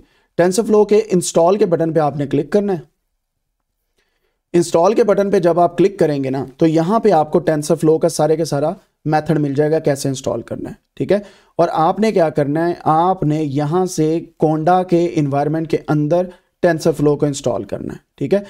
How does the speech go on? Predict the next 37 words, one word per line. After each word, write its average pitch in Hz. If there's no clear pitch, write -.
यानी 156
कि 170
आप 156
एक 160
Conda 147
का 151
एनवायरनमेंट 143
बनाएंगे 185
और 180
उसके 208
अंदर 175
TensorFlow 143
को 147
इंस्टॉल 131
करेंगे। -
और 170
TensorFlow 190
जो 190
है 151
वो 170
तीन 180
इशारिया 156
आठ 160
Python 147
से 147
लेके 135
थ्री 175
पॉइंट 147
वन 156
वन 143
Python 139
के 151
वर्जन 135
के 143
ऊपर 135
चलती 127
है 220